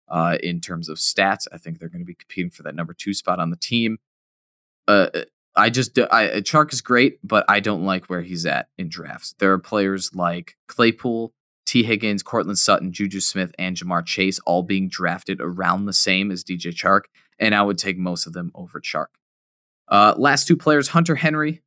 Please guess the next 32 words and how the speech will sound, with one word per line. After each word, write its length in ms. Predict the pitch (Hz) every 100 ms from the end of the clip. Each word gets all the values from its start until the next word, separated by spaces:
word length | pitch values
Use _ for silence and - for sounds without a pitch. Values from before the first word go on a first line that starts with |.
| -
I 60 | 104
really 300 | 113 127 135
love 220 | 135 123
the 60 |
guy, 380 | 120 123 120 120 _ _ _ -
but 100 | 113
I 100 | 117
don't 140 | 117
see 140 | 104 113
a 60 |
whole 140 | 107 104
lot 140 | 104
of 80 | 101
upside, 500 | 98 95 104 95 87 - _ _ _ _
uh, 240 | 80 87 71
after 260 | 92 90 92
he 120 | 98
moved 260 | 92 92 -
to 340 | 87 90 87 -
the 100 | -
New 180 | 92 92
England 200 | 92 90
Patriots, 580 | - 92 - 92 90 - _ _ -
as 140 | 98
long 180 | 101 101
as 80 | 87
Cam 240 | - 90
Newton 220 | 87 87 90
is 160 | 82
the 60 | -
quarterback. 520 | - 85 85 85 87 _ _ -
Not 180 | 113 104